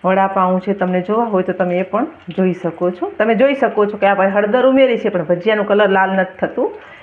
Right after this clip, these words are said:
કારણ કે આપણે પહેલાં સોડા ઉમેરી હતી. અને હવે ભજીયાને સરસ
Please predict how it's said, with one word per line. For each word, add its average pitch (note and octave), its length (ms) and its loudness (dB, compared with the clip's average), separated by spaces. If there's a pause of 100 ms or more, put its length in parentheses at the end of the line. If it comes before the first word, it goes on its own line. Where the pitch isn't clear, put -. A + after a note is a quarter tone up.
(140)
કારણ A3+ 360 0
કે A#3 80 0
આપણે G#3+ 200 0
પહેલાં G3 320 2
સોડા F#3+ 260 4
ઉમેરી F3+ 340 0
હતી. C4 240 0 (760)
અને G3 140 2
હવે G3 200 2
ભજીયાને F#3+ 460 2
સરસ G#3 360 -2